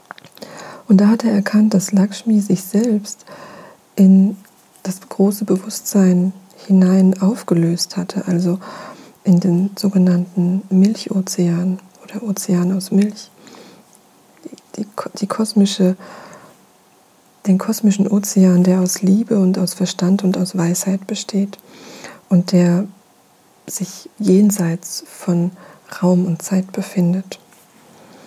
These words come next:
In der indischen Mythologie steht dieser Milchozean für das kreative Chaos von Shakti, von Schöpfungsenergie, von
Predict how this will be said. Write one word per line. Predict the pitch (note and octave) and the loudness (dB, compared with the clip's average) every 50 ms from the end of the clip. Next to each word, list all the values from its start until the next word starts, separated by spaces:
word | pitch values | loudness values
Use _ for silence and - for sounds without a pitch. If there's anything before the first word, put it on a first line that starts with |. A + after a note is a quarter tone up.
| - - - _ _ _ _ _ _ _ _ _ _ _ _ _ _ _ _ _ - | -20 -20 -20 _ _ _ _ _ _ _ _ _ _ _ _ _ _ _ _ _ -2
In | - F#3 | 0 2
der | F3 F#3 | 2 4
indischen | F#3 F#3+ F#3 G3 G3 G3 - F#3+ | 4 4 4 4 2 2 0 0
Mythologie | F#3+ F#3+ - F#3+ F#3+ F#3 F#3 - G#3 G3+ A3+ G#3 - _ _ _ _ - - - - - _ _ - - - - - - - - - G3+ | 0 2 0 0 0 0 0 0 0 -2 -2 -2 -8 _ _ _ _ -20 -20 -20 -20 -20 _ _ -20 -20 -20 -20 -20 -20 -20 -16 -14 -12
steht | - - - G#3+ G3+ G3+ - | -12 -8 -2 -2 -2 0 2
dieser | G3+ F#3+ F#3 F3+ F3 | 2 4 6 6 6
Milchozean | E3+ F3+ G#3 B3 - - - G#3 G3 F#3+ - - - F#3+ F#3 F#3 F3+ F#3 F#3+ - - - - - - - - - - - _ - | 6 4 2 2 -2 -6 -4 -2 -2 -2 -2 -2 0 2 2 2 2 0 -2 -4 -8 -20 -20 -20 -20 -20 -20 -20 -20 -20 _ -8
für | - - | -4 0
das | - F#3+ F#3 - - _ | 0 0 0 -2 -8 _
kreative | - - - G3+ F#3+ G3 F#3+ G3 - - G#3+ G3 - - | -12 -6 0 2 2 2 2 -2 -6 -10 -10 -10 -10 -10
Chaos | - - - G3 F#3+ F#3+ F#3+ F#3+ - | -12 -6 -2 0 0 0 0 -2 -6
von | - - F#3+ F#3 | -4 -4 -4 -2
Shakti, | - - - - G#3+ - - - - G#3 G#3+ - - - _ _ _ - - - - - - - - - - _ - | -4 -6 -8 -10 -14 -18 -14 -8 -6 -6 -6 -6 -12 -18 _ _ _ -20 -20 -20 -20 -20 -20 -20 -20 -20 -20 _ -20
von | - - - - - G3 F3 F3 F3 F#3 G3+ - - - | -20 -20 -12 -4 0 2 2 4 2 0 -2 -4 -10 -14
Schöpfungsenergie, | - - - - - G#3 G3+ - - G#3+ G3 G3+ - - F#3 F3+ F3+ F3+ F#3 - - F#3 F3+ | -10 -8 -6 -2 -2 -2 -2 0 0 0 0 0 0 -2 0 0 0 -2 -2 -2 -2 -2 -2
von | F#3 - - G3 F#3 F#3 F#3+ | -2 -4 -4 -2 -2 -2 -2